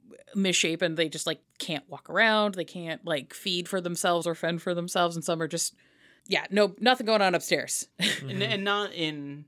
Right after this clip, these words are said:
Speaker 2: I would say, and in the text it seems more like this person is, was not mentally handicapped by the transition. It's more like their brain literally just kind of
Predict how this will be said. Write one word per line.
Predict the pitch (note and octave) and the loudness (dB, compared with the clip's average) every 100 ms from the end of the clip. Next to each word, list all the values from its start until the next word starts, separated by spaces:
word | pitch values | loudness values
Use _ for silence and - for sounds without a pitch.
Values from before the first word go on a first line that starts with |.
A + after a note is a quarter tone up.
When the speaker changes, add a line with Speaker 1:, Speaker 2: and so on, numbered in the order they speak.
| - | 2
Speaker 2:
I | D#3+ | 4
would | D#3+ D3+ | 4 0
say, | - C3 B2 C3 D3+ _ _ | -4 -4 -4 -6 -12 _ _
and | D3 | -6
in | C#3+ | -4
the | C#3 | -4
text | C3 C3+ C3 - | -4 -4 -6 -8
it | B2+ - | -10 -8
seems | C3+ B2 B2+ C#3+ | -8 -8 -10 -8
more | C3 B2+ | -6 -4
like | B2 A#2 A#2+ _ _ _ | -4 -6 -10 _ _ _
this | G3 F#3 | -12 -2
person | F3 D#3+ D3 | 0 0 -2
is, | B2+ B2 - _ | -6 -8 -16 _
was | C#3 C3+ | -10 -6
not | B2 - | -6 -8
mentally | C3+ C3 B2+ B2 B2+ A#2 | -6 -6 -6 -8 -10 -10
handicapped | C3 B2 A#2+ A#2+ A#2 - B2 A#2 - - _ _ _ | -10 -8 -6 -6 -10 -4 -2 -4 -6 -20 _ _ _
by | - C3+ B2+ | 0 2 2
the | B2+ | -2
transition. | B2+ C#3+ B2+ C3 B2+ B2+ | -6 -6 -4 -6 -6 -6
It's | C3 C3+ | -6 -6
more | D#3 C#3+ C3+ | -4 0 0
like | A#2+ A#2+ - _ | 0 -2 -6 _
their | C#3+ | 0
brain | C#3 C3+ B2 A#2+ A#2 | 2 -2 -6 -6 -8
literally | A#2 A#2 A#2 A#2+ A#2+ | -8 -6 -8 -8 -10
just | B2+ - | -12 -8
kind | - B2 A#2+ | -4 -4 -4
of | A#2+ | -6